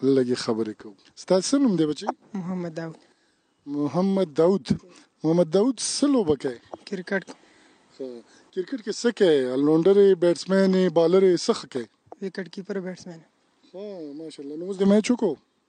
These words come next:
Speaker 2: نه، هلته هم ګیم وکړئ، اکیډمۍ کې بس ټریننګ واخلو، دلته ټریننګ ته راغلو.
Speaker 1: د ورځې څونه ټریننګ کوې؟
Speaker 2: بس یو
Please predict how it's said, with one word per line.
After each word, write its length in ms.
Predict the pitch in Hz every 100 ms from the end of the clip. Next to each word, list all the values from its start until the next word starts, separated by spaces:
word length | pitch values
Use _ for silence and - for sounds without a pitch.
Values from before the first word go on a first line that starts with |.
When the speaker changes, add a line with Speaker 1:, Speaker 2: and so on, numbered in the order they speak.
| - 202
Speaker 2:
نه، 80 | 202 196
هلته 200 | 208 202 208
هم 80 | 190 170
ګیم 140 | 208 226
وکړئ، 200 | 226 226
اکیډمۍ 340 | 196 202 190 180
کې 60 | 170
بس 120 | 175 -
ټریننګ 300 | 208 202 196 180 214 202
واخلو، 280 | 202 202 196
دلته 160 | 175 175
ټریننګ 220 | 185 180 156
ته 60 | 151
راغلو. 240 | 151 - _ _ _ _ - _ _ _ _
Speaker 1:
د 20 | 160
ورځې 180 | 190 214 -
څونه 200 | 302 190 143
ټریننګ 280 | 135 127 -
کوې؟ 140 | 123 113 _ _ _ _ _ _ _ 208 170
Speaker 2:
بس 200 | 196 208 - 226 196 190 185
یو 120 | 190